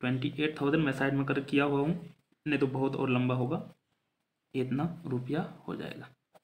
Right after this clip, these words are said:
है ना। तो अब उसके बाद हम लोग लिख देंगे क्या, यहाँ बोला है find the cost of washing machine, बस हो गया ये। अगला बता रहा हूँ एट number, ये तो फिर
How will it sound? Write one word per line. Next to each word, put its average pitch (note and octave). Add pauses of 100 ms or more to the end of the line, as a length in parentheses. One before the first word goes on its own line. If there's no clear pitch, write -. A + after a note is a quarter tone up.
(140)
है D3
ना। E3+ (360)
तो -
अब C3
उसके B2+
बाद C#3
हम C#3
लोग C#3
लिख C#3
देंगे D3+
क्या, G3+ (840)
यहाँ C3+
बोला C#3
है D#3+ (260)
find C#3
the C#3+
cost -
of D#3+
washing C3+
machine, - (680)
बस C3+
हो B2+
गया C#3
ये। E3+ (200)
अगला C#3+
बता C#3+
रहा D3
हूँ E3
एट C#3+
number, C#3+ (3000)
ये E3
तो C3+
फिर C3+